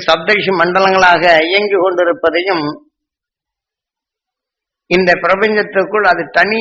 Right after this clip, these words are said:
சுழற்சியின் தன்மை அடைவதையும் சிலர் கண்டிருக்கலாம். ஆனா பிரித்து பார்ப்பது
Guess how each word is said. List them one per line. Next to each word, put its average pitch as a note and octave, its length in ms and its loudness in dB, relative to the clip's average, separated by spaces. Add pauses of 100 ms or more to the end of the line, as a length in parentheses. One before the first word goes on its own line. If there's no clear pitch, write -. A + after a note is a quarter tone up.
சுழற்சியின் G3 580 -4
தன்மை F3 320 0
அடைவதையும் E3+ 680 0
சிலர் E3 380 0
கண்டிருக்கலாம். D#3 720 -4
ஆனா E3 280 0
பிரித்து G3+ 400 -6
பார்ப்பது F3 420 -2